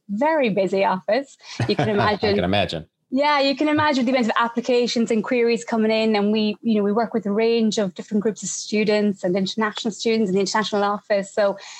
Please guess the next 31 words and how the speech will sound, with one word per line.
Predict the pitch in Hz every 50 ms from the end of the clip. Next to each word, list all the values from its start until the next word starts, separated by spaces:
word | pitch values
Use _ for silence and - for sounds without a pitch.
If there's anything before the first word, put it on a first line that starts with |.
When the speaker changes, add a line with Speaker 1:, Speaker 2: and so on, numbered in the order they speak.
| - - - - _
Speaker 1:
you | - 240 247
know, | 240 220
it | 214 - 240
is | 233 262 294 311 294 - -
true | - - 247 233 226 214
when | 208 202
you | 202 196 190
work | 202 196 190 196 -
in | 202 185
student | 180 - - 208 190 196
affairs | 190 190 202 190 185 180 175
type | - 196 190 180 -
positions | - 190 190 196 185 - 190 190
that | 180 196 - -
no | 202 202 202 196
two | 190 - - 208 196
days | 190 190 190 190 185
are | 202
the | 180 180
same. | - - 196 190 190 185
And | 185 185
that | 196
is | 202 180 -
definitely | - 202 190 190 - - - 190 190
the | 175 196 -
case | - 180 180 185 170 - - - - -
in | 202 196 196
this | 196 185 - - -
role | 196 185 - 196 202
as | 185 -
well. | 196 - - - -